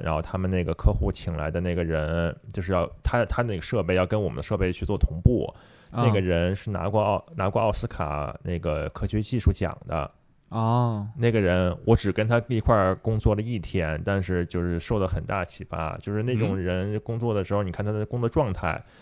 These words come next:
Speaker 1: 他对的这个，
Speaker 3: 嗯。
Speaker 1: 他对他做的这东西的那种热爱，那种了解，那种深刻，就是外边儿根本就见不到这种人。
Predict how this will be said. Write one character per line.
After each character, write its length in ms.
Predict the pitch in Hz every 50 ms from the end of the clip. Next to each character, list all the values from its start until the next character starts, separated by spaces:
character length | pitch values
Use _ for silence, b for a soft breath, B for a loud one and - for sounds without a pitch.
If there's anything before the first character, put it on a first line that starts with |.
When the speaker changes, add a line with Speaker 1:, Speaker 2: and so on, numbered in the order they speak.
| B B B B
Speaker 1:
他 260 | - - - 120 120
对 220 | 113 120 120 110 107
的 120 | 95 98
这 80 | 95 104
个， 360 | - 95 87 85 82 80 76
Speaker 3:
嗯。 60 | -
Speaker 1:
他 180 | - - - 113
对 140 | 110 - 113
他 200 | - - 127 123
做 220 | - - 123 113
的 80 | 98 95
这 140 | 90 101 95
东 160 | - 101 104
西 120 | 95 101
的 200 | 90 90 82 82
那 40 | 87
种 160 | 95 90 85
热 220 | 82 85 107 113 101
爱， 160 | 90 90 92
那 60 | 98
种 360 | 98 95 87 78 80 78 78 - - - _ _ - - _ _ _ _ - - -
了 320 | - 107 101 95 87 95 104
解， 100 | - 95
那 120 | 82 92
种 100 | 92 85
深 240 | - - 117 117 123
刻， 380 | 123 - 127 107 82 76 - - B B B B B B B B
就 80 | - -
是 480 | - - 87 82 82 82 80 78 - - - _ _ _ _
外 180 | - 113 107 95
边 100 | 92 90
儿 40 | 85 -
根 160 | - 120 113 110
本 100 | 95 82
就 60 | 82
见 200 | 78 - 90 87
不 80 | 87
到 140 | 87 87 87
这 80 | 87 82
种 160 | 85 82 -
人。 400 | - - - - - - - -